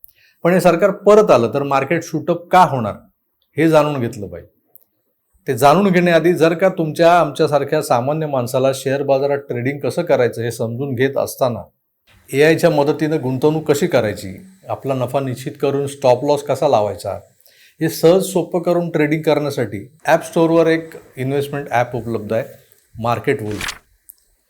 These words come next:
या ॲपच्या मदतीनं ज्यांना शेअर बाजाराशी तोंड ओळखही नाही अशा लोकांनाही ट्रेडिंग करता येतं. आता अनेकांना प्रश्न पडला असेल की ॲपवर काम कसं करायचं, तर आता हा व्हिडिओ पहा.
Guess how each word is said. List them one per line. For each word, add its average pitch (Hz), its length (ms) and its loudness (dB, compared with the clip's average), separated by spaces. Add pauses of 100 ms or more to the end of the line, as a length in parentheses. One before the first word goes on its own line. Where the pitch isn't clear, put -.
(400)
या 127 120 4
ॲपच्या 127 240 0
मदतीनं 143 440 -2
ज्यांना 135 240 -2
शेअर 131 280 -2
बाजाराशी 135 400 0
तोंड 147 340 0
ओळखही 165 340 0
नाही 143 200 -4
अशा 120 260 -4
लोकांनाही 139 420 -4
ट्रेडिंग 117 380 -6
करता 98 280 -6
येतं. 87 180 -14 (380)
आता 123 180 0
अनेकांना 143 440 0
प्रश्न 143 320 -4
पडला 139 300 2
असेल 127 300 -2
की 135 80 -2
ॲपवर 131 420 0
काम 131 300 0
कसं 127 220 -6
करायचं, 101 400 -8 (560)
तर 139 60 0
आता 139 200 4
हा 151 80 4
व्हिडिओ 143 340 2
पहा. 139 320 4